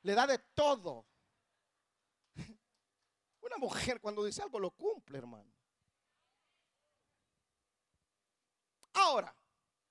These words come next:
la explicación de la parábola está en el verso dieciocho.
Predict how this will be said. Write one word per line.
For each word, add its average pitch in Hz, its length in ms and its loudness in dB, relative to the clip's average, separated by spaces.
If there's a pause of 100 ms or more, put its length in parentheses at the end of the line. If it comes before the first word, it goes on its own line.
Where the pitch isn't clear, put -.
(680)
la 370 80 6
explicación 370 760 -2
de 466 160 4
la 370 80 0
parábola 262 680 -2
está 302 220 -4
en 302 80 -4
el 302 100 0
verso 285 320 -2
dieciocho. 330 560 -8